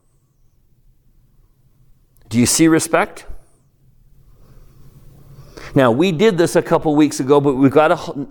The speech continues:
a, several new faces. Let me do it one more time. Everyone pretend like you're doing it for the first time, okay?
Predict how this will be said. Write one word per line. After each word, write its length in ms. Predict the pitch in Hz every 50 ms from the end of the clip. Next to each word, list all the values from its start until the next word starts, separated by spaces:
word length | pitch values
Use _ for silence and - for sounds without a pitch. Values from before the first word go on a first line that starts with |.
| - 139
a, 180 | - - -
several 340 | - - 185 160 160 180 180
new 180 | 175 175 175 160
faces. 480 | - - 143 143 135 - 156 147 123
Let 140 | 147 151 -
me 100 | 165 170
do 200 | 151 170 165 165
it 60 | -
one 180 | 151 160 156 151
more 120 | 156 156
time. 360 | 151 156 151 120 104 98 - _ _ _ _ _ _ _ _ -
Everyone 300 | 117 123 123 156 160 160
pretend 380 | 147 165 156 - 156 151 151 147
like 160 | 139 135 117
you're 100 | 139 127
doing 220 | 120 131 135 131
it 80 | 131 123
for 100 | 139 135
the 80 | 123 120
first 260 | - 131 117 - -
time, 200 | - 107 87 82
okay? 320 | _ - 110 104 113 117